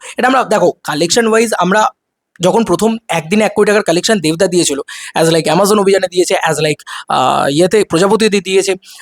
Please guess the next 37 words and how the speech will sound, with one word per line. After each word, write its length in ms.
আহ, 140
তখন 300
আমরা 220
না 80
লাফালাফি 460
করেছি, 240
আমরা 160
বলছি, 160
"বাবা, 440
এই 140
রেকর্ডটা 340
কে 120
ভাঙবে? 420
এটা 240
বিরাট 320
ব্যাপার।" 240
কালকে 340
তিন 600
কোটি 300
টাকার 260
উপরে 200
কালেকশন 400
দিয়েছে, 280
নেট 340
কালেকশন, 440
তোমরা 180
just 260
ভাবতে 300
পারছো? 320
তিন 280
কোটি 320
টাকার 220
উপরে 260
নেট 280
কালেকশন 420
দিয়েছে 320
দেবদা 340